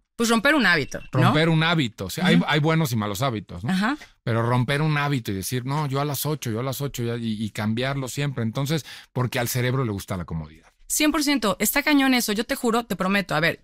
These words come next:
Speaker 1: tú sabes, yo acompaño a personas justo a hacer este cambio de vida, cambio de hábitos, cam-, cambio, ¿no? Y, y siempre de pronto tenía que ver con un tema de, pues eso, de voluntad, de decisión, de elección, ¿correcto?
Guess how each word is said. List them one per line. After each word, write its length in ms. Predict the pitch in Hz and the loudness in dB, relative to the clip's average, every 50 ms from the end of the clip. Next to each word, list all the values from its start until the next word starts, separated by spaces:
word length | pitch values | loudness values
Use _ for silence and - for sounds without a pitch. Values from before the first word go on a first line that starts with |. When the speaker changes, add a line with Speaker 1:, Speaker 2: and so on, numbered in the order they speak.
| _ | _
Speaker 1:
tú 120 | - - 208 | -6 -4 0
sabes, 280 | 220 214 196 - - - | 2 2 2 2 -2 -6
yo 320 | - 143 202 202 208 - - | -6 -2 0 0 0 -2 -4
acompaño 480 | - - 175 170 151 - 196 240 262 269 | -6 -4 -2 -2 0 2 2 2 2 0
a 60 | 196 | 0
personas 560 | 175 160 - - 151 139 131 135 143 156 - - - - - | -2 -4 -2 0 0 0 2 0 -2 -2 -4 -10 -16 -20 -8
justo 400 | - - 226 233 - - - 165 | -2 0 2 2 2 0 -2 0
a 60 | 143 | 0
hacer 220 | 139 147 - 175 165 | 0 0 0 0 -2
este 200 | - - 180 - | -2 -4 -6 -4
cambio 460 | - 185 175 170 175 160 147 147 143 | -2 0 0 2 2 0 0 0 -2
de 100 | 143 143 | -2 -2
vida, 440 | 147 175 170 156 139 139 135 139 - | -2 0 0 0 0 0 0 0 0
cambio 280 | - 151 147 151 151 | 0 0 0 2 2
de 80 | 151 160 | 2 2
hábitos, 360 | 156 151 156 147 - 147 - | 2 2 2 0 -2 -4 -2
cam-, 320 | - 196 190 - - - | 0 0 0 -2 -4 -4
cambio, 400 | - 202 190 151 117 82 71 - _ | 0 2 2 2 0 -2 -6 -8 _
¿no? 240 | - 170 202 247 262 - - - _ _ _ _ _ _ _ _ | -2 -2 -2 -2 -2 -6 -16 -20 _ _ _ _ _ _ _ _
Y, 300 | - 247 247 247 247 - - | 0 2 4 4 4 4 2
y 80 | 240 - | 0 2
siempre 280 | - 294 294 - 370 | 2 2 2 2 2
de 80 | 370 311 | -2 0
pronto 320 | - - 247 233 - 262 | 0 0 0 0 -2 -2
tenía 260 | - 233 214 202 202 | -2 0 0 0 0
que 120 | 196 202 190 | 0 2 2
ver 140 | 190 190 - | 2 0 0
con 120 | - 208 | -2 -2
un 80 | 202 175 | -2 -2
tema 300 | - 165 170 180 190 185 | -2 0 0 2 2 2
de, 180 | 180 175 160 | 0 0 -2
pues 160 | - - 139 | -2 -4 -4
eso, 180 | 160 277 294 294 | -2 -2 0 0
de 80 | 233 165 | 0 0
voluntad, 560 | 139 135 131 131 143 - - 214 254 330 359 | 0 0 0 0 -2 0 0 0 2 2 2
de 140 | 220 208 160 | 0 0 0
decisión, 640 | 143 135 - - - - - 233 262 330 415 381 | 0 -2 -2 -2 -4 -2 0 0 0 0 0 0
de 80 | 262 175 | 0 0
elección, 520 | 151 139 143 - - - 277 311 311 220 | -2 -2 -4 -4 -2 0 2 2 0 0
¿correcto? 520 | - 160 156 165 175 170 - - 247 302 | -2 -4 -4 -4 -4 -4 -2 -2 -2 -2